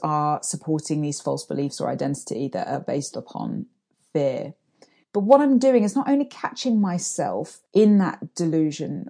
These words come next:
or story or in that reaction, but I'm also being able to pinpoint when and where that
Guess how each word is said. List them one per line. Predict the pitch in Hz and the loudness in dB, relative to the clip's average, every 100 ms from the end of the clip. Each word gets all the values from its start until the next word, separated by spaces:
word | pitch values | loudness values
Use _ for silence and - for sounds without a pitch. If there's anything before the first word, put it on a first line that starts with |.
| - | -10
or | 139 143 | -10 -8
story | - - 160 143 135 143 147 - _ 185 | -8 -2 0 0 -2 -4 -6 -10 _ 4
or | 175 | 6
in | 170 | 6
that | 156 151 | 2 2
reaction, | 156 151 - - 143 139 180 170 _ - | 2 2 -2 -6 -6 -4 -6 -10 _ -4
but | 208 | -2
I'm | 202 202 - | 0 -2 -2
also | - 247 269 254 - 190 185 180 175 - _ - 180 | 0 2 0 -2 0 2 4 2 0 -4 _ -16 0
being | 202 220 233 | 4 4 4
able | 208 214 208 185 175 | 4 4 4 2 0
to | 170 196 | 0 -8
pinpoint | - - 240 247 - - 147 131 151 170 - - - _ _ | -10 0 6 6 6 0 -2 -2 -4 -6 -8 -18 -18 _ _
when | 170 170 185 240 185 123 110 185 185 - | -4 0 4 6 4 0 0 0 0 -2
and | - 180 175 170 | -2 2 2 4
where | 208 185 160 143 151 - | 4 4 4 0 -2 -6
that | 156 151 185 160 - - - | -6 0 2 0 -4 -10 -16